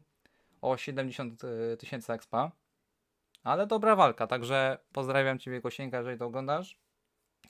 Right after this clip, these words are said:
I mówię, to była dobra bitwa, ale niestety ją przegrałaś.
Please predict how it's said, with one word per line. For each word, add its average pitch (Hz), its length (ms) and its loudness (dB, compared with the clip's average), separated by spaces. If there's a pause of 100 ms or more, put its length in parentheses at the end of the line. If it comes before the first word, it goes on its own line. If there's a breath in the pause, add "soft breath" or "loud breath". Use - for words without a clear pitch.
(120)
I 123 400 -4
mówię, 117 240 -2
to 117 100 -2
była 127 140 2
dobra 127 280 0
bitwa, 131 540 -6
ale 127 120 -4
niestety 127 380 -10
ją 123 140 -6
przegrałaś. 139 640 0